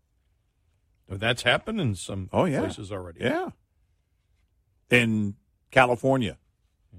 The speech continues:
Speaker 2: No, uh, for all of the, uh, landscaping companies. No gas-powered equipment.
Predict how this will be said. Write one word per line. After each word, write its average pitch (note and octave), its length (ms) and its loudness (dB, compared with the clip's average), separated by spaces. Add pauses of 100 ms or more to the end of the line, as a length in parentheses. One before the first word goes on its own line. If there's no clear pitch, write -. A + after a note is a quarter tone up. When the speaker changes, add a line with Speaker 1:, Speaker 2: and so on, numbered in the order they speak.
(520)
Speaker 2:
No, A#2 500 0 (100)
uh, G2+ 340 0
for G2+ 540 -2
all A#2 240 2
of G#2 120 -2
the, G2+ 220 -2
uh, F2+ 140 -2
landscaping F#2 880 -4 (580)
companies. E2+ 560 -2 (1000)
No G#2+ 160 2
gas-powered F#2 960 -2 (1000)
equipment. - 400 0